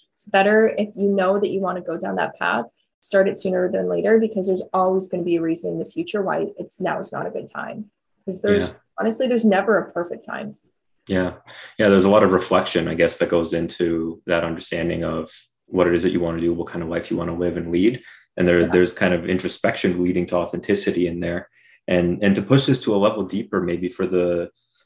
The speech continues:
Speaker 2: for folks who are listening who might be in circumstances that are a little bit more underprivileged, or maybe don't kind of have that, um, that financial backing or navigating other challenges in, in their lives, um,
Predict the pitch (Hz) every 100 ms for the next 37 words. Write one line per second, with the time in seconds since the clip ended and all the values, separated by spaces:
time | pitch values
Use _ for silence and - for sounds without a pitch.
0 | _ - 92 90 - 104 101 101 92 92
1 | 98 90 90 92 87 85 92 90 87 87
2 | 87 85 85 87 - - 95 98 87 90
3 | 90 87 87 85 87 87 85 85 87 -
4 | 101 110 113 - - 95 87 87 90 87
5 | 90 87 82 87 85 85 82 - _ -
6 | - _ - 82 82 82 80 - 85 -
7 | 90 104 127 123 104 101 101 104 95 90
8 | 87 87 85 85 87 87 87 87 92 92
9 | - 90 90 90 87 - - 92 85 87
10 | 95 87 85 85 85 85 _ _ _ _
11 | - 98 98 87 90 98 - - 85 87
12 | 87 95